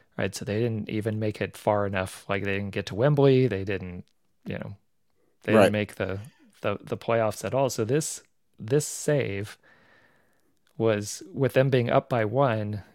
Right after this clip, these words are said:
Speaker 1: and have, if they would have drawn the match, it would have had completely different implications. And the
Speaker 2: Mm-hmm.
Speaker 1: implications are huge. Do you get that guaranteed promotion spot, or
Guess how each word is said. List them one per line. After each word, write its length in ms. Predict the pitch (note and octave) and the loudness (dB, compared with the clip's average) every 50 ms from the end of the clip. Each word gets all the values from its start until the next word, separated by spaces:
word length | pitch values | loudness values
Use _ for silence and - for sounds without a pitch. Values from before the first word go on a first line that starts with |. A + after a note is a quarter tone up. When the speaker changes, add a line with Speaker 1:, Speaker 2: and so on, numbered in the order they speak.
| _ _ _ - - - _ _ - | _ _ _ -20 -20 -20 _ _ -10
Speaker 1:
and 180 | - A2+ A2+ A2 | -8 -8 -4 -2
have, 180 | C3 C#3 B2+ | -2 0 0
if 160 | - A#2+ A2+ - | 0 -2 -2 0
they 120 | B2+ C3+ | 0 2
would 160 | C3+ C#3+ C3+ | 2 2 2
have 280 | A#2 A2 G#2 - - - _ _ _ _ _ _ _ _ _ _ _ _ _ _ - | 2 0 -2 -4 -12 -20 _ _ _ _ _ _ _ _ _ _ _ _ _ _ -4
drawn 380 | - C3+ D#3+ E3 A#2 G#2 G2+ | 0 2 2 2 0 -2 -4
the 80 | G2 F#2+ | -4 -2
match, 540 | G#2+ D3 D#3+ B2+ G#2 G#2 A2+ A2+ - - - | 0 0 0 0 -2 -4 -6 -6 -6 -6 -4
it 160 | A2 G#2+ - | -4 -6 -4
would 200 | A2+ A#2 A#2 A2+ | -4 -4 -2 0
have 240 | A#2 A2+ A2 G#2+ - | 0 0 -2 -4 -8
had 260 | - G2+ G2 G2 - | -6 -6 -6 -6 -6
completely 480 | - A#2+ A2 - A#2 A#2 - - A2 G2+ | -8 -10 -6 -4 -4 -4 -2 -2 -4 -4
different 340 | G#2 G2+ - - G#2 G2+ | -4 -6 -6 -6 -8 -8
implications. 760 | F#2+ G2 - - - - - D3+ E3+ - - A2 G#2+ G#2+ G#2 - | -8 -8 -8 -8 -8 -4 -4 -4 -4 -4 -6 -6 -8 -8 -6 -4
And 100 | - - | -2 -2
the 40 | A2+ A#2+ | 0 0
Speaker 2:
Mm-hmm. 60 | A#2+ - | 0 0
Speaker 1:
implications 760 | D3+ D3 D3 B2+ - B2+ B2 A2+ - C3 A#2+ A#2 A2 - - _ _ _ - - _ _ _ _ _ _ _ _ - | -2 -2 -2 -2 -2 -2 -2 -2 -4 -4 -6 -6 -6 -10 -12 _ _ _ -20 -20 _ _ _ _ _ _ _ _ -2
are 160 | A#2+ F#3 A#3 | 0 0 0
huge. 420 | - - - F#2 - - - - - | 0 -2 -4 -8 -6 -6 -8 -8 -8
Do 140 | - A#2 A2 | -6 -4 -2
you 40 | |
get 220 | G#2 C3+ C#3+ D3 - | 0 2 2 2 2
that 220 | C3 A#2+ - G2 | 0 -2 -2 -4
guaranteed 840 | G#2+ A#2 G#2+ B2+ C#3 C#3 C3+ - - - C3+ B2+ B2 B2+ B2 B2 A#2+ - _ _ _ _ _ _ _ _ _ _ _ _ _ | -4 -2 -2 0 -2 -2 -4 -6 -6 -6 -4 -4 -2 -2 -4 -6 -8 -12 _ _ _ _ _ _ _ _ _ _ _ _ _
promotion 560 | - - A#2+ A2+ A2 A2 C3 - - A2 G2+ | -10 -6 -4 0 2 2 2 0 0 -4 -4
spot, 540 | - - - - C3+ C3 G#2+ F#2+ F#2 F2+ - _ _ _ _ _ _ | -6 -6 -4 -4 -2 -2 -2 -2 -4 -6 -8 _ _ _ _ _ _
or 200 | - A#2 A2+ G#2+ | -8 -6 -6 -6